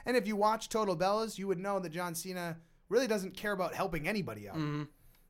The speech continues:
Speaker 1: You, he's very much of the opinion that you have to earn everything on your own, and I don't want to help you because that would be worse than helping you.
Speaker 2: Sorry, J J.
Speaker 1: So, exactly. Good reference. So, I don't totally buy that John Cena has to play all these politics,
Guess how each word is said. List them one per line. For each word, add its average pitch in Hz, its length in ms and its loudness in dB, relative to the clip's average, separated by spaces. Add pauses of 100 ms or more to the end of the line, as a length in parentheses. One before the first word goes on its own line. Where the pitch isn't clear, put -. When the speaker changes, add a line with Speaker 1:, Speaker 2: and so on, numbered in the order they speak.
Speaker 1:
You, 170 240 -4
he's 214 420 -2
very 202 280 2
much 185 220 2
of 165 100 -4
the 165 120 -2
opinion 175 440 2
that 147 160 -4
you 156 100 -4
have 165 140 -2
to 156 180 -8
earn 143 400 -2
everything 156 560 -2
on 196 160 2
your 175 160 2
own, 160 280 0
and 139 180 -6
I 156 100 2
don't 165 260 -2
want 143 280 -4
to - 60 -14
help 127 200 -8
you 131 80 -8
because 127 420 -8 (200)
that 143 180 0
would 131 140 -6
be 123 340 -8 (160)
worse 147 400 -4
than 151 140 -6
helping 151 300 -4
you. 82 100 -14 (140)
Speaker 2:
Sorry, 180 300 6
J 143 160 2
J. 151 260 0 (120)
Speaker 1:
So, 151 380 -2
exactly. 175 580 0 (140)
Good 147 180 -2
reference. - 400 -2 (240)
So, 170 540 8 (600)
I 185 100 6
don't 240 260 4
totally 208 340 4
buy 139 380 2
that 135 140 -8
John 143 260 -4
Cena 151 280 -6
has 135 220 -6
to 131 60 -12
play 143 220 -6
all 131 100 -2
these 117 140 -8
politics, 117 680 -6